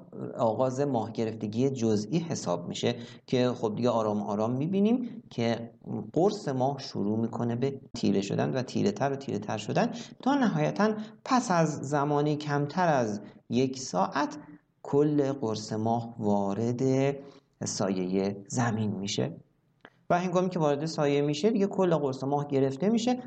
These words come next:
و ما اون رو به رنگ قرمز تیره یا حالا بعضاً قهوه‌ای و عموماً معروف هست به رنگ مسی ما می‌تونیم قرص ماه رو مشاهده بکنیم. حدوداً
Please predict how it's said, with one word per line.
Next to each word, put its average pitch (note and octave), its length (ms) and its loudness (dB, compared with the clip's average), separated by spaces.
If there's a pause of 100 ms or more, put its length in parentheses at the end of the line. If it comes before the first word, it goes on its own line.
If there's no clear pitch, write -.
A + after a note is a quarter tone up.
(120)
و B2+ 80 0
ما C3 100 4
اون D3 220 2
رو E3+ 60 2
به C3+ 220 2
رنگ E3 540 2 (560)
قرمز G#3 560 6
تیره D3+ 680 2
یا C3+ 160 2
حالا A#2+ 220 2
بعضاً A#2+ 400 0 (180)
قهوه‌ای C3 720 0 (240)
و A3 40 4
عموماً G3 420 2
معروف C#3 400 2
هست - 160 -10
به B2+ 80 -2
رنگ A#2+ 400 2
مسی G#2+ 320 0
ما B2 140 2
می‌تونیم A#2 640 0
قرص A#2 260 0
ماه G#2+ 280 -2
رو A#2+ 100 0
مشاهده G2 420 -2
بکنیم. F2+ 520 -4 (1400)
حدوداً G#3+ 500 2